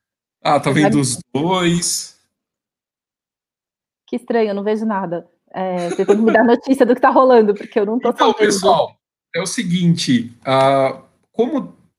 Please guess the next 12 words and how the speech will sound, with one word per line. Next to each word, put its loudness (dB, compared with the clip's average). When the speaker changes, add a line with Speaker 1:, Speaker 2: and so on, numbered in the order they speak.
Speaker 1:
ah, -4
ah, -4
assim, -6
é, -4
esse -2
vídeo -4
que -10
a -6
Cláudia -4
fez -2
especificamente -6
sobre -6